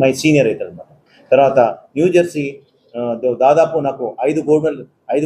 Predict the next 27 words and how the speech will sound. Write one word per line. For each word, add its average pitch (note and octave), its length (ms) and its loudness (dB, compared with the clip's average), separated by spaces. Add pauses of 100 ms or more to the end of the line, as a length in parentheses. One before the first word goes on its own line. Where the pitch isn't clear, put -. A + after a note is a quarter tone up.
గోల్డ్ D3+ 160 4
మెడల్స్ D3 220 -4
వచ్చిందండి. B2 640 -12
ఐదు C3+ 180 -6
గోల్డ్, C#3 180 0 (120)
నాలుగు C#3+ 200 -2 (100)
గోల్డ్ D3 200 0
మెడల్స్, C#3+ 320 -10
ఒక - 80 -12 (100)
పది C#3 140 -4 (100)
కంప్యూటర్స్, C#3+ 460 -10 (440)
బండారు C#3 340 2
సుధా, B2+ 160 -6 (120)
పది C#3 200 -4
కంప్యూటర్స్ D3 320 -10
అంటే D3+ 100 -14 (140)
ఈచ్ F3 220 -8
కంప్యూటర్ C3+ 420 -10
అరవై C3+ 280 -4
వేలు C3+ 180 -2
అనుకున్న B2 320 -16
మంచి B2+ 220 -16
కంప్యూటర్, A#2+ 320 -14 (280)
అరవై, D3 220 2 (140)
ఆరు C#3 200 2
లక్షల B2+ 280 -8
రూపాయలు, - 240 -18